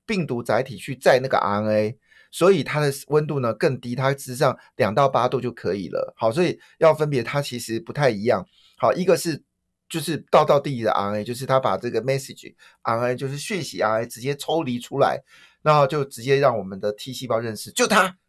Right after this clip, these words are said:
把它抓住，因为它是 M 细-，M-，M R N A。那讯息R N A扮演什么样的角色呢？就是在我们的病毒进入到人体之后呢，它为了要让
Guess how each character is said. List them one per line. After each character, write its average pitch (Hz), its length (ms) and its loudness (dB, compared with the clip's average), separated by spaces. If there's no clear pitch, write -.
把 - 80 -4
它 185 80 4
抓 226 160 8
住， 220 240 0
因 185 80 -2
为 185 80 4
它 175 80 4
是 175 120 0
M 147 200 0
细 120 320 -10
-，M-，M 135 460 -4
R 110 100 -2
N 117 120 -8
A。 113 60 -16
那 233 140 2
讯 233 240 0
息 143 200 0
R 127 120 6
N 143 40 2
A 151 40 0
扮 147 220 4
演 104 120 -4
什 101 120 -16
么 113 60 -2
样 131 60 2
的 127 40 0
角 98 200 0
色 120 160 -2
呢？ 110 100 -4
就 190 140 -4
是 220 220 0
在 226 200 8
我 147 120 4
们 113 180 -6
的 123 140 0
病 165 240 -4
毒 117 160 -6
进 151 140 -8
入 147 100 -4
到 135 160 2
人 120 160 -2
体 107 120 -16
之 113 220 -10
后 127 200 -4
呢， 101 180 -6
它 - 160 0
为 170 180 4
了 120 140 0
要 139 300 6
让 151 360 6